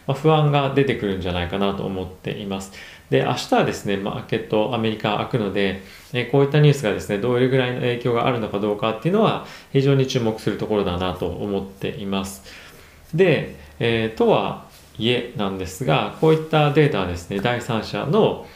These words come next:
ピアレビューっていうんですけども、まあ、別の学者さんに、えー、見てもらって、えー、効果が実際どうかっていうのも、えー、見てもらうんですね。ラ-、ランセットという非常に有名な、まあ、論文を、なんですか、提出するようなサイトがあるんですけども、そこで数週間以内に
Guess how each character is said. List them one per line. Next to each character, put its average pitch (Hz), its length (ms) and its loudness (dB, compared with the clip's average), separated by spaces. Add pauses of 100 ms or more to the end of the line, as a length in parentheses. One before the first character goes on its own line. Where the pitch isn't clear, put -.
(360)
ピ 151 140 4
ア 147 80 4
レ 147 100 6
ビ 135 140 4
ュ 104 60 0
ー - 20 -4
っ - 40 -10
て 104 60 -4
い 98 40 0
う - 20 -4
ん 90 40 -6
で 90 60 -6
す 87 80 -10
け - 80 -6
ど 139 60 -2
も、 165 180 0
ま 110 120 0
あ、 95 60 -4
別 98 200 -4
の 107 80 0
学 101 180 -2
者 107 100 -6
さ 101 180 -4
ん 117 100 0
に、 165 320 2 (340)
え 107 140 -4
ー、 - 20 -2
見 113 140 -2
て 113 80 -2
も 92 160 -2
ら 90 80 -2
っ 87 40 -4 (200)
て、 170 340 2 (360)
え 120 80 -2
ー、 113 80 -4
効 110 160 2
果 - 100 -6
が 101 100 -2
実 92 80 -6
際 104 240 -4
ど 117 100 2
う - 20 -6
か 107 140 -2
っ - 40 -8 (540)
て 147 80 0
い - 20 4
う 160 60 2
の 208 60 4
も、 185 380 2
え 98 320 -2
ー、 95 40 -10
見 110 120 -2
て 98 120 -4
も 87 100 -4
ら 90 60 -2
う 82 60 -8
ん - 20 -14
で - 60 -12
す 120 40 -8
ね。 147 220 4
ラ-、 - 140 -8 (100)
ラ 143 140 2
ン 139 40 0
セ - 140 -4
ッ - 80 -6
ト - 80 -4
と 92 80 -6
い 95 60 -4
う - 20 -6
非 113 80 -2
常 147 160 6
に 139 120 4
有 135 80 4
名 123 160 0
な、 110 300 -2 (800)
ま - 80 0
あ、 - 20 4
論 117 200 2
文 104 200 4
を、 104 260 2 (100)
な 110 100 -6
ん 90 80 -8
で - 20 -14
す - 120 -12
か、 117 80 -4
提 113 160 0
出 - 80 -8
す - 120 -10
る 104 60 -2
よ 95 60 -2
う 92 40 -6
な 87 60 -8
サ 95 160 -2
イ 92 80 -2
ト 95 140 -2
が 104 180 -2
あ 104 40 0
る 92 100 -4
ん - 20 -10
で 90 100 -8
す - 80 -12
け - 80 -4
ど 156 60 2
も、 160 80 0
そ 143 160 -2
こ 156 140 2
で 180 200 4
数 127 220 0
週 127 160 0
間 117 180 0
以 110 60 -4
内 101 160 -2
に 160 320 0